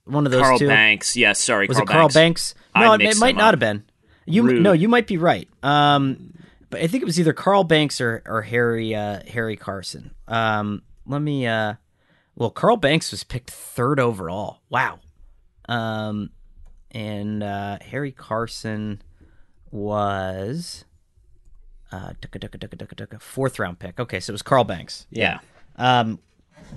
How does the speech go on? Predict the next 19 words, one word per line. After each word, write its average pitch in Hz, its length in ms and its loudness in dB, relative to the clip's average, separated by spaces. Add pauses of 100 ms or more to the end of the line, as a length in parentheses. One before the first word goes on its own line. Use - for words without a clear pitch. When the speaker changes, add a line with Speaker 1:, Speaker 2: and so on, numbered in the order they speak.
(240)
Speaker 1:
but, 127 280 2 (360)
so - 160 2
everyone's 147 280 6
like, 123 120 4
"Oh, 202 120 6
well, 185 80 2
the 131 80 2
Giants 151 340 0
don't 170 160 4
do 208 120 2
this. 175 180 2
Well, 135 60 0
the 120 60 -4
Giants 139 360 2
don't 175 160 0
do 202 140 -2
this." 151 320 -2 (800)
Here's 165 360 2
what 156 180 4